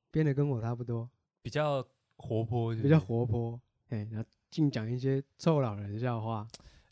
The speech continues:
Speaker 2: 哎，这么说起来，我爸好像也是哎。
Speaker 1: 嗯。
Speaker 2: 因为我妈老是，老是这个数落我爸，嗯，在家里都不讲话啦。
Speaker 1: 对。
Speaker 2: 好像在外面好好先生这样啊。
Speaker 1: 嗯。
Speaker 2: 哎。
Speaker 1: <laughs> 哎，差不多。
Speaker 2: 差不多啊。
Speaker 1: 然后在外面就会亏一下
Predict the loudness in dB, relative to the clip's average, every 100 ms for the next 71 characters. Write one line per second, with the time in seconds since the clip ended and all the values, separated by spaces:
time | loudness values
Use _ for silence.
0 | -12 -10 -8 -8 -8 -6 -4 -4 -4 -4
1 | -2 -4 -6 -10 -16 _ _ -6 2 2
2 | 2 -4 -10 -10 -10 -12 _ _ 0 2
3 | 2 -4 _ _ _ -2 0 0 0 0
4 | -2 -4 -4 -4 -4 -6 -6 -8 -8 -8
5 | -6 -6 -6 -8 -8 -4 -4 -4 -6 -6
6 | -6 -4 -6 -8 _ _ _ _ _ -4
7 | -2 -2 -2 -4 -4 -4 -4 -2 -2 0
8 | -2 -2 -4 _ -8 -6 -4 -4 -2 -4
9 | -2 -2 -2 -4 -6 -6 -6 -6 -8 -8
10 | -12 -4 0 0 -2 -8 -8 -6 -6 -10
11 | -14 -2 -2 0 0 -2 -2 -2 -4 -6
12 | -10 -6 -4 -2 0 0 0 2 0 -2
13 | -4 -4 -4 -2 2 2 4 6 6 4
14 | 4 2 2 4 4 2 2 2 2 0
15 | -2 -4